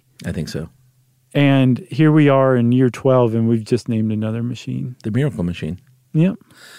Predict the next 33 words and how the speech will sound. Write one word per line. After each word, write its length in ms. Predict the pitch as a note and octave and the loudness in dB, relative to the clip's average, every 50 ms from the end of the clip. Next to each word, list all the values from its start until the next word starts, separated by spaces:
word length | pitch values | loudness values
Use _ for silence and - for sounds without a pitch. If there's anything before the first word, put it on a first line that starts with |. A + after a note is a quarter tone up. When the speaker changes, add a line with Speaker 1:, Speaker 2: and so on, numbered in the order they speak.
| - - - - _ | -20 -20 -20 -20 _
Speaker 1:
So 480 | - - - C#3 B2 B2 A#2+ A#2 A#2+ - - - - | -8 0 2 4 6 6 6 4 2 0 -6 -18 -8
we 160 | - B2 B2 B2 | -2 0 0 0
talked 320 | - D#3 D3 C#3+ - - | 2 0 0 0 0 0
enough, 400 | B2+ G#2+ A2+ A#2+ A#2+ A2+ - - - | 2 4 4 4 2 2 0 -4 -4
I 100 | A2 F#2+ | -4 -2
think, 280 | - A2 F#2+ F#2+ F#2 | 0 0 -2 -2 -2
about, 440 | - - F2+ - G2 F#2+ F#2 F2+ - _ - | -4 -4 -2 0 2 2 2 0 -2 _ -8
well, 240 | - F2+ F2 E2+ E2+ - | -4 -2 -2 -2 -2 -4
we're 100 | - F#2+ | -4 -4
gonna 160 | E2+ F#2 F2+ E2+ | -4 -2 -4 -4
talk 180 | G2+ G2 - | -4 -4 -2
a 20 | F#2+ | 0
little 140 | G2 G#2 G2 | 0 0 0
bit 160 | - - D#2+ | 0 -2 -2
more 140 | E2+ E2 E2 | -2 -4 -4
about 220 | D#2+ D#2+ E2 E2 E2+ | -4 -4 -2 -2 -2
it, 140 | - - - - - - - _ _ - | -4 -4 -8 -20 -20 -20 -20 _ _ -6
about 320 | F#2+ F2+ G#2 G2+ G2+ - | -2 0 0 0 0 0
obstet-, 600 | - G2 F2+ - - - - A2+ A#2 - _ - - - | -2 -4 -4 -4 -8 -2 0 0 0 -2 _ -16 -8 -8
obstetric. 720 | F2 E2+ - - - B2 A2+ A2+ - - D3+ D3 - - - - | -6 -6 -6 -4 -2 -2 -2 -2 -2 -2 -2 -2 -2 -4 -14 -8
<laughs> 60 | - A2 | -4 -4
Oh, 80 | F2+ E2+ | -2 0
man, 300 | F2+ E2+ F2+ F2 F2 - - | 0 0 0 -2 -2 -4 -4
I 80 | - G#2+ | -2 0
knew 120 | G#2 G#2+ G#2+ | 0 2 2
I 20 | |
was 100 | G#2 G2+ | 0 0
gonna 200 | G2+ A2+ A#2+ A#2 | 0 0 0 0
do 160 | G#2 A#2 A2 | 2 2 2
that. 220 | A2 A#2 A#2+ - - - - - - - - - | 2 2 0 -2 -6 -12 -20 -20 -20 -16 -8 -2
Speaker 2:
Mm-hmm. 180 | G3 F3+ E3+ F3+ - - | 0 0 0 0 0 0
Speaker 1:
Obstetrics. 1040 | A2 A2+ B2+ A#2 - - - - - D#3 D#3 D#3 - A2 E2+ E2+ - - - - - _ _ _ - _ _ _ _ _ | 0 0 0 0 -4 -8 -8 0 0 0 0 2 0 -4 -4 -4 -6 -12 -14 -14 -16 _ _ _ -20 _ _ _ _ _
Speaker 2:
Yep. 180 | - B2 B2 | -4 -4 -4